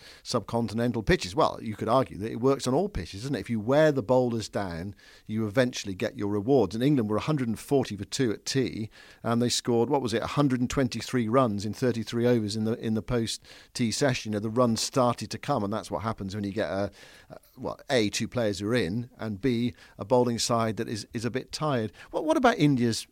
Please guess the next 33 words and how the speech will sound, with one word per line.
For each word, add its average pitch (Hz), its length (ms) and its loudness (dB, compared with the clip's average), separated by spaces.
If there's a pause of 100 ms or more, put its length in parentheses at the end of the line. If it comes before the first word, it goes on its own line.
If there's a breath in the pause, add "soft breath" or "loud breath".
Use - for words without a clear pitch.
(140)
uh, 110 200 2
the 120 180 -2
makeup 127 340 2
of 104 100 -4
India's 110 540 2
attack? 110 340 -2
They 120 120 0
had 190 140 2
a 175 60 0
problem, 143 320 6
didn't 147 160 0
they, 110 120 2
right 135 200 4
at 131 60 -8
the 117 80 -4
start 120 580 6
with, 107 320 0
uh, 107 220 2 (240)
Akshar 135 240 2
Patel, 117 260 -4
who 110 80 -2
was 151 220 4
gonna 104 180 -4
play, 98 300 -2
their, 107 180 0
their 104 180 -8
slow 110 240 0
left 104 260 -2
armer, 101 320 2 (380 loud breath)
and 110 220 0
they 113 80 2
brought 123 400 2
in 107 360 0